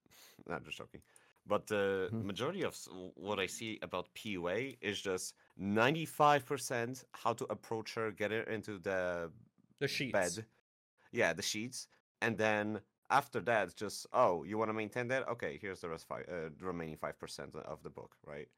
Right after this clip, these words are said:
Speaker 2: Right.
Speaker 1: Which
Speaker 3: Right,
Speaker 1: is,
Speaker 3: 'cause
Speaker 1: like, fine if you wanna do that,
Speaker 3: Mm-hmm.
Speaker 1: right? But for, like, tho-,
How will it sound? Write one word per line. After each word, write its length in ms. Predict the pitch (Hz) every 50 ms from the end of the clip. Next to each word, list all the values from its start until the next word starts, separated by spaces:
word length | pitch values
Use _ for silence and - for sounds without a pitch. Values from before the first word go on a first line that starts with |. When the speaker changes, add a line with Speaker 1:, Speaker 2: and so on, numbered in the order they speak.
| -
Speaker 2:
Right. 220 | 156 135 - - - - - - - - _ _ _ _ _ _ _ _ _
Speaker 1:
Which 200 | 110 117 117 -
Speaker 3:
Right, 20 |
Speaker 1:
is, 140 | 139 120 -
Speaker 3:
'cause 320 | - 196 160 143 - - - - - - _ _ -
Speaker 1:
like, 260 | 117 131 123 - -
fine 360 | - - - 160 208 240 240
if 100 | 214 -
you 100 | 170 160
wanna 220 | 135 123 98 85 87
do 300 | 78 73 117 165 196 117
that, 280 | 82 71 67 69 78 - _ _ -
Speaker 3:
Mm-hmm. 280 | 120 120 - 95 90 92
Speaker 1:
right? 180 | 110 117 - -
But 320 | 87 87 87 120 120 113 -
for, 160 | - 131 127
like, 180 | 120 117 101 90
tho-, 460 | 117 120 120 117 117 104 80 101